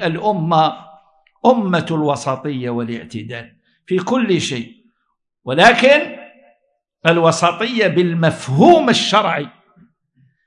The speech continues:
لا المفهوم الإعلامي هذا اللي هو من، من، من تأويل الجاهلين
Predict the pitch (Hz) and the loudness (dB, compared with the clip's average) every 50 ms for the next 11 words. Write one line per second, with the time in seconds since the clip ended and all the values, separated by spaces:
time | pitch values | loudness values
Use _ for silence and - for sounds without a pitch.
0 | _ _ _ - 120 123 160 220 254 294 311 302 294 269 247 240 240 214 - - | _ _ _ -10 -4 0 2 4 4 6 6 6 6 4 4 4 4 4 4 2
1 | 147 156 196 220 196 180 170 165 170 - 160 156 160 143 143 147 139 143 147 139 | 2 4 6 6 6 4 2 -2 -2 -2 -2 0 0 2 4 4 4 4 2 0
2 | 127 123 123 120 123 135 131 135 131 135 - - - - _ _ _ _ _ _ | -2 -4 -4 -4 -4 -4 -4 -4 -6 -8 -10 -12 -14 -18 _ _ _ _ _ _
3 | _ _ _ _ _ _ _ _ _ _ _ _ _ _ _ _ _ _ _ _ | _ _ _ _ _ _ _ _ _ _ _ _ _ _ _ _ _ _ _ _
4 | - 120 123 143 151 143 127 156 160 156 160 160 160 151 151 147 143 - - - | -14 -8 -4 -2 0 0 2 2 2 4 4 4 4 4 4 2 0 -2 -4 -10
5 | - - - - _ _ _ _ _ _ _ _ - 135 160 190 190 180 175 165 | -16 -20 -20 -20 _ _ _ _ _ _ _ _ -10 -6 -4 -2 0 0 0 0
6 | 160 156 156 147 139 120 - - - - - _ _ _ _ _ _ _ _ _ | 0 0 0 0 0 -2 -8 -12 -18 -20 -20 _ _ _ _ _ _ _ _ _
7 | _ _ - 156 160 180 185 180 180 180 180 175 - - 180 185 196 175 175 - | _ _ -10 -6 -4 -2 -2 0 0 0 0 0 0 -2 -4 -4 -2 -2 -4 -4
8 | - - 190 190 196 - 190 196 233 311 339 330 320 294 254 254 233 202 170 156 | -2 0 0 0 0 0 0 2 4 6 6 6 4 4 4 4 4 4 4 6
9 | 214 202 196 175 123 147 156 151 147 165 156 147 131 123 110 101 101 - - - | 8 8 8 8 6 6 4 4 4 4 2 2 0 0 -4 -6 -8 -12 -18 -20
10 | - | -20